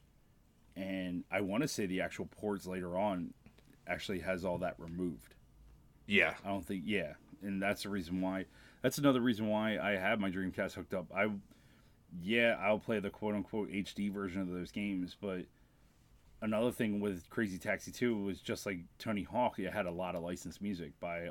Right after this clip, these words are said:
Speaker 1: Offspring and who was the other band? Bad Religion?
Speaker 2: Oh, yeah, I believe so.
Speaker 1: Yeah. And, yeah, uh, when they <laughs> released the ports, I remember reading it, and they just,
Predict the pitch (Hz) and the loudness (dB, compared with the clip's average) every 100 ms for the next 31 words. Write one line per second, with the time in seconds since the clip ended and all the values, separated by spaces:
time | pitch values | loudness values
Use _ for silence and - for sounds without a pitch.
0 | - 95 - - 98 95 90 87 87 85 | -2 -2 -2 -2 -2 0 -2 -2 -4 -4
1 | 78 - - - - - 117 95 98 87 | -10 -16 -20 -20 -20 0 0 2 0 -2
2 | 80 80 78 - - - - - 98 95 | -4 -8 -10 -12 -20 -20 -18 0 2 2
3 | 87 90 127 170 - - - - - - | 0 -2 -2 -6 -10 -20 -20 -20 -20 -20
4 | - - - - - - - - - 143 | -20 -20 -20 -20 -20 -20 -20 -20 -2 0
5 | 143 135 131 123 120 117 110 107 107 104 | 0 0 0 -2 -2 -4 -2 -2 -2 -4
6 | 101 101 120 139 - - - 107 104 113 | -6 -2 2 2 0 -8 -6 -2 0 2
7 | 113 113 - - - - - - - - | 4 4 2 -8 -20 -20 -20 -20 -18 -6
8 | 98 95 92 90 - - - - - 113 | -2 -2 -2 -6 -14 -20 -20 -20 -10 -2
9 | 113 76 60 - 117 107 101 95 104 101 | -2 -2 -8 -4 2 4 2 0 0 0
10 | 98 92 - - - 117 139 127 120 - | 0 -2 -8 -20 -6 0 4 6 6 4
11 | 117 - 120 107 - - - - - _ | -2 2 2 2 -4 -10 -12 -18 -20 _
12 | - - 110 104 104 104 98 98 98 101 | -20 0 4 6 4 2 2 2 2 2
13 | 98 95 95 101 92 101 101 95 107 - | 0 -2 -2 -2 -2 0 0 0 -4 -6